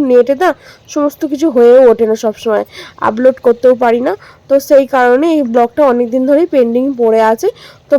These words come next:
ভাবলাম আজকেই তোমাদের সাথে শেয়ার করি। তো আজকে সকালেই আমি এডিটিং করতে বসেছি, আর তোমরাই সকাল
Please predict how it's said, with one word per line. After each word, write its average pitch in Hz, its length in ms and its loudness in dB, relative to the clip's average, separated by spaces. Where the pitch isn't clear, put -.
ভাবলাম 233 300 0
আজকেই 277 380 -6
তোমাদের 226 340 0
সাথে 262 160 -6
শেয়ার 208 260 0
করি। 196 160 -6
তো - 60 2
আজকে 208 240 -4
সকালেই 233 440 0
আমি 262 100 0
এডিটিং 233 260 -6
করতে 262 240 0
বসেছি, 269 300 0
আর 226 160 -4
তোমরাই 226 340 2
সকাল 220 260 -2